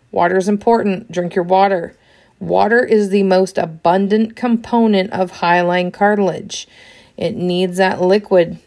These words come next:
to reduce the friction. And when combined with protein substances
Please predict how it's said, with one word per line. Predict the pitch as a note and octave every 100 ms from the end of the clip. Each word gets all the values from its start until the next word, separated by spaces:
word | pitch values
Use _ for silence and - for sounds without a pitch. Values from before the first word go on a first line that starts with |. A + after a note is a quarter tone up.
| _ _ -
to | F#3+
reduce | F3+ E3 F3 F#3
the | - G3
friction. | - G#3+ G#3 G#3 - A2+ _ _ _ _ - - _ -
And | F#3+
when | F#3+ F#3+
combined | G3+ G#3 F3+ F#3 G#3+ B3
with | C4 C4+ -
protein | B3+ B3+ C4 C4+ B3+
substances | A#3+ B3+ A#3+ - A3 G#3 F#3+ F#3 F3+